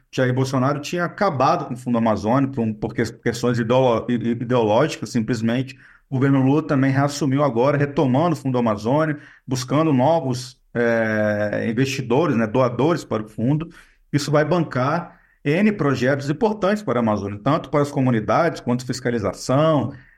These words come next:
enfim, todo tipo de projeto, é, é, possível, razoável, maneja-, i-, imaginável, com um acompanhamento bem, bem interessante. Então, assim, eu tenho todo um, um esforço para remontar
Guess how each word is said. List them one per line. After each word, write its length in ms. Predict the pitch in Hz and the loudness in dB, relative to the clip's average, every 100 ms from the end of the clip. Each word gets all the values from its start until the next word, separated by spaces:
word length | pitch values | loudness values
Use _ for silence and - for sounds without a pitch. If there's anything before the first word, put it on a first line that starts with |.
| - | -2
enfim, 400 | 147 - 120 104 | 0 2 0 0
todo 360 | - 180 196 | 0 0 0
tipo 300 | 131 160 - | -4 -6 -4
de 100 | 127 | -4
projeto, 800 | 127 123 107 117 117 131 113 107 | 0 0 2 0 -2 -2 -2 0
é, 400 | 113 110 98 110 | 0 0 0 -2
é, 40 | 107 | -2
possível, 680 | 110 117 - 131 165 135 113 | -6 -10 -2 0 2 2 2
razoável, 580 | 123 117 110 117 123 | 0 0 2 2 2
maneja-, 480 | 113 107 98 110 - - _ - _ | 0 -2 -2 -4 -6 -18 _ -20 _
i-, 200 | 123 123 | -2 0
imaginável, 720 | 123 123 123 113 107 143 135 | 2 2 2 2 2 2 0
com 120 | 127 156 | -2 -4
um 60 | |
acompanhamento 640 | 190 185 - 165 143 151 170 | -4 -4 -2 0 0 -2 -2
bem, 480 | 127 139 165 180 147 | 0 2 2 0 0
bem 180 | 151 | -2
interessante. 640 | 175 190 190 - 170 151 - | -2 -2 -4 -2 -2 -2 -2
Então, 140 | 151 | -2
assim, 320 | 156 165 127 - - - 147 | 0 0 -2 -4 -18 -8 -4
eu 60 | |
tenho 180 | 156 156 | -2 0
todo 220 | 196 214 | 2 2
um, 80 | 220 | 4
um 360 | 214 208 202 202 | 4 2 2 0
esforço 680 | 208 - 165 190 208 - 214 | -2 0 2 2 0 -4 -2
para 180 | 208 | 0
remontar 920 | 165 170 185 190 - 139 143 165 180 | 0 0 -2 -4 -2 0 0 -2 -6